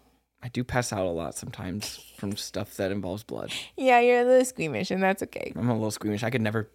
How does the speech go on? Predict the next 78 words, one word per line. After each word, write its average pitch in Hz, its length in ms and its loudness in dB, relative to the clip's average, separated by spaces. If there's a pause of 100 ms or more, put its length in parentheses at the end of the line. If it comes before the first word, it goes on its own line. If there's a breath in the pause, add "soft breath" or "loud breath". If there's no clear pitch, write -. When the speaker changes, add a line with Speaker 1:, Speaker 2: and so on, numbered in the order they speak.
Speaker 1:
be 101 120 -2
a 87 40 0
doctor. 95 480 -4 (200 soft breath)
Speaker 2:
No. 160 200 -2 (280)
Speaker 1:
Um, 135 540 6
Speaker 2:
But 120 160 8
so 247 200 8
the 269 180 6
rest 311 240 8
of 370 80 6
the 349 80 4
procedure, 220 380 2
the 202 120 6
actual, 233 340 8
like, 214 320 6
cutting 208 320 8
and 196 120 2
cauterizing 196 440 10
Speaker 1:
Oh, 190 40 6
it's 180 100 4
Speaker 2:
and - 0 -
Speaker 1:
so - 40 4
easy. 196 40 6
Speaker 2:
clamping, 190 560 4
did 185 160 2
you 196 120 6
have 190 140 8
any 196 180 4
thoughts 170 280 4
or 175 60 0
memories 160 360 0
about 160 200 2
that? 156 280 2 (240)
Speaker 1:
Uh, 160 380 10
I 190 140 4
mean, 185 100 0
it 170 180 8
happened 196 300 2
so 151 140 2
fast. 196 340 6
I 165 60 0
mean, 156 100 4
I 143 40 4
really 147 260 6
just - 280 -2 (280)
remember 135 240 4
sitting 139 160 2
there. 131 100 4
It 127 160 0
was 131 100 4
kinda 185 160 4
funny. 151 300 4
I 131 60 6
mean, 131 100 6
we 131 60 6
were 135 80 8
joking 131 420 4
and 127 80 4
laughing 131 280 2
the 127 60 4
whole 127 100 4
Speaker 2:
Mm-hmm. 311 80 2
Speaker 1:
time. 131 260 4
You 127 80 4
guys 139 100 6
were 143 80 0
talking 127 280 2
about 123 180 2
some 120 400 0
Speaker 2:
Yeah. 117 260 2
Speaker 1:
mundane 113 280 2
bullshit 117 420 0
or - 40 2
Speaker 2:
We 220 40 2
were 220 120 2
Speaker 1:
something. 226 200 0
Speaker 2:
just 226 80 0
chit-chatting. 175 580 0